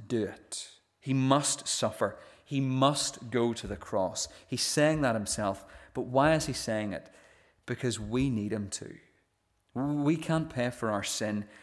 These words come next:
We, we can't deal with the wedge between us and God. He must suffer,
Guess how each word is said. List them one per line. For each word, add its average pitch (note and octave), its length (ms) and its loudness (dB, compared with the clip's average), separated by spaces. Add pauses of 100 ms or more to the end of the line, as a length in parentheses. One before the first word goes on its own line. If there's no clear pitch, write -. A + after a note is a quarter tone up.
(160)
We, C#3 140 4
we D#3 140 4
can't D3 460 2
deal C3+ 320 6
with C3+ 220 0
the A2+ 80 2
wedge A#2 540 4
between A2+ 420 -2
us B2 260 2
and G2+ 180 -4
God. A2+ 420 0 (580)
He F3 240 2
must C3+ 680 4
suffer, - 640 0